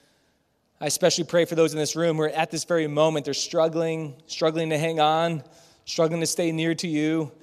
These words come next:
can feel themselves drifting. Father, keep us near to you. Keep us near to one another.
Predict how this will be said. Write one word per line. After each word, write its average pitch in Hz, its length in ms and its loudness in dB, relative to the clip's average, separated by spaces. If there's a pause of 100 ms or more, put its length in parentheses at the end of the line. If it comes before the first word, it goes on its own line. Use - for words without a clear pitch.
(160)
can 160 140 -6
feel 175 180 0
themselves 165 480 0
drifting. 165 640 -2 (1000)
Father, 131 240 0
keep 139 200 -8
us 139 140 -6
near 139 160 -4
to 139 80 -4
you. 135 280 0 (840)
Keep - 160 -10
us 151 140 -4
near 147 160 0
to 143 80 0
one 147 160 0
another. 143 500 -2